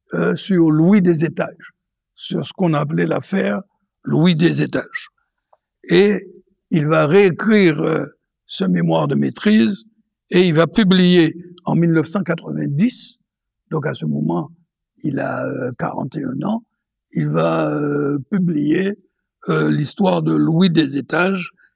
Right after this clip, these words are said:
et de son meurtre. Alors c'est intéressant parce que là, on voit déjà tout son cheminement historique.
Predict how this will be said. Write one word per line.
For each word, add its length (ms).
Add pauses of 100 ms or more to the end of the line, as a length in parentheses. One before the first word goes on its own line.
(120)
et 80
de 140
son 260
meurtre. 420 (760)
Alors 240
c'est 140
intéressant 680 (680)
parce 180
que 120
là, 260
on 120
voit 480 (720)
déjà 500 (400)
tout 120
son 180
cheminement 580
historique. 540